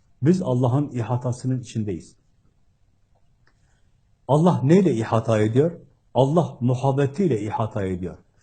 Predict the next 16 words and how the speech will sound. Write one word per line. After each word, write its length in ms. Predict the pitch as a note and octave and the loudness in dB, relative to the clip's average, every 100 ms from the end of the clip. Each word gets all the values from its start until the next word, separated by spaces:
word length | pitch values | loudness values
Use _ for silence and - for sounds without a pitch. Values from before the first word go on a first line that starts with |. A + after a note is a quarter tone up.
| _ _ A#2 | _ _ 0
Neyi 280 | B2 G3 | 4 6
yaratmışsa 680 | E3+ C#3+ C3 E3+ G3 - C#3 | 6 4 2 -2 -2 0 -2
sevdiği 480 | - C#3 D3 D#3 G3 | 2 2 4 2 0
için 280 | B2+ - A2 | -2 -2 -4
yaratmış. 600 | G2+ G2 F#2+ - - _ _ _ _ _ _ _ _ _ _ _ _ _ _ _ - | -2 -4 -10 -16 -18 _ _ _ _ _ _ _ _ _ _ _ _ _ _ _ 0
Önce 280 | B2+ A#2+ A#2+ | 2 2 0
seviyor, 540 | - A#2 C3 E3+ E3+ - - | 2 2 4 2 0 -14 -8
diliyor, 600 | A#2+ B2 C3 C#3+ E3 F3 - _ | 0 2 4 6 4 2 -8 _
sonra 640 | _ D3 B2+ A#2 D#3+ - - _ _ _ - | _ -2 0 0 -2 -4 -20 _ _ _ -2
yaratıyor. 520 | A#2+ C3+ B2 A2 - _ _ _ _ _ _ _ _ _ _ _ | 2 2 0 -8 -10 _ _ _ _ _ _ _ _ _ _ _
Sonra 560 | - D3+ D3+ D#3 F#3+ - - | 2 4 6 4 2 -4 0
Kayyum 360 | B2+ C#3+ G#3+ F3 | 4 6 6 6
ismiyle 380 | - D3+ C#3+ | 4 2 4
onu 340 | D3+ D#3+ G3+ E3 | 4 4 4 4
varlıkta 420 | D#3 D#3 - F#3+ | 2 0 -2 -2
tutuyor. 500 | F3+ E3+ D3+ F#2 | -2 0 -2 -4